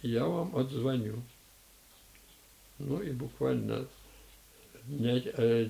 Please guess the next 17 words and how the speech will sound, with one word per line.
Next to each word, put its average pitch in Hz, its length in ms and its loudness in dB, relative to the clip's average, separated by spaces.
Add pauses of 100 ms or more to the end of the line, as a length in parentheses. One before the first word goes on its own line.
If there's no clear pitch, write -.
э, 113 640 2
часа 131 340 0
через 117 340 0
четыре 113 640 -2
вот 113 240 -6
так 120 200 -6 (600)
вдруг 117 240 2
звонок. 107 520 2 (1160)
Э, 139 680 -4
я 113 120 2
попросил, 110 540 0
чтоб 110 240 0
дежурили, 127 680 4
тоже 117 340 -4
должен 131 400 0
звонить 113 540 -4
Ворошилов. 127 600 -6